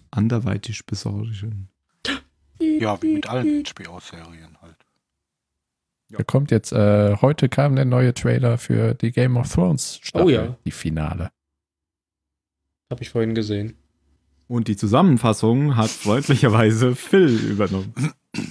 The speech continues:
Speaker 2: Ja, kommen wir zu spannenderen Themen, zum Beispiel Alden. Ähm, nach der, nach dieser <laughs>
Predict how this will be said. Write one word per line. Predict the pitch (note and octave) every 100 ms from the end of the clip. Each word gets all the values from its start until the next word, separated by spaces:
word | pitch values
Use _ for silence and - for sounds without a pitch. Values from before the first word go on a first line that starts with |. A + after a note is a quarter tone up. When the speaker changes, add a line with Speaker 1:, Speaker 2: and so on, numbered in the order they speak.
| - - - -
Speaker 2:
Ja, | - C#3+ B2
kommen | - D#3+
wir | D3
zu | C3 D#3
spannenderen | - - C3 A2+ G#2+ G#2
Themen, | F#2+ G#2 G#2+ A#2 A2 A2 _ _ _ _
zum | -
Beispiel | A2 G#2 - A#2
Alden. | - G#2+ G#2 - F#2 _ _ _ _ _ _ _ - _ _ -
Ähm, | A#2 A2 G#2 F2+ _ D#3 - _ _ _ _ _ _ -
nach | A2 A#2 A#2
der, | - A2 A2 G#2+ -
nach | G#2+ A#2 -
dieser | A#2+ A2+ A2+ A#2+ - C3
<laughs> | -